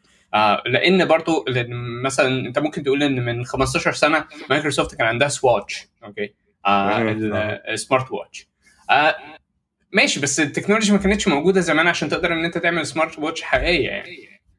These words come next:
Speaker 1: ف-
Speaker 3: يعني أنا مش متخيل إن موضوع السواتش اتفطس من الضحك. يعني هو ساعتها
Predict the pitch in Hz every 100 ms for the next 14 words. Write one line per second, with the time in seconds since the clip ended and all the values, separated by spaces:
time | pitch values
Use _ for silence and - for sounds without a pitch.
0 | _ - 131 135 135 139 135 - - 98
1 | 120 - 117 113 151 131 107 139 135 143
2 | 139 - - 120 135 95 101 - 85 90
3 | 117 - - 101 156 165 170